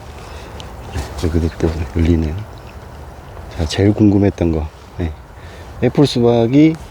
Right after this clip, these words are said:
제가 한 일주일 넘게 지금 못 왔는데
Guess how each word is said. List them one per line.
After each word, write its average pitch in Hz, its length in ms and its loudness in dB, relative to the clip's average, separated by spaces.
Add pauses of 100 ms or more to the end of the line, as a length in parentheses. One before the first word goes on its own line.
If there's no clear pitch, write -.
(360)
제가 95 260 2
한 101 160 2
일주일 160 560 6
넘게 95 280 2
지금 92 220 4
못 82 160 2
왔는데 90 520 2